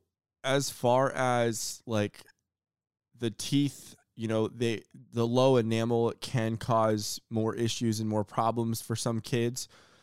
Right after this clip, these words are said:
especially, obviously, hygiene is really important, like brushing your teeth.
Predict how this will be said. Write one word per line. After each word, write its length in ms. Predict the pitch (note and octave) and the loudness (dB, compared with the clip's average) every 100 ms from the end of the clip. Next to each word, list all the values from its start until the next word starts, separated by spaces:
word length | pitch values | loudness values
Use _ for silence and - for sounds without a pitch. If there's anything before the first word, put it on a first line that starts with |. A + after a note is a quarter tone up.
| _ - | _ -8
especially, 720 | A2+ A#2+ A2+ - A#2+ A2 G#2+ - | -2 0 0 0 -2 -2 -2 0
obviously, 440 | A2+ A2+ G#2+ A#2 | 0 2 0 -2
hygiene 500 | G#2+ A2+ A2 G#2 G#2+ | -2 0 0 -2 -4
is 260 | G#2 G2 - A#2+ | -2 -4 -8 -2
really 240 | A2+ A2 | 0 0
important, 560 | G2 - B2 G#2 G#2+ G#2+ | -2 0 0 0 -6 -6
like 160 | G2+ | -4
brushing 300 | A#2 G#2+ A2+ | -2 -2 -4
your 120 | G#2 | -6
teeth. 460 | G2 - A#2 G2+ | -6 -6 -4 -6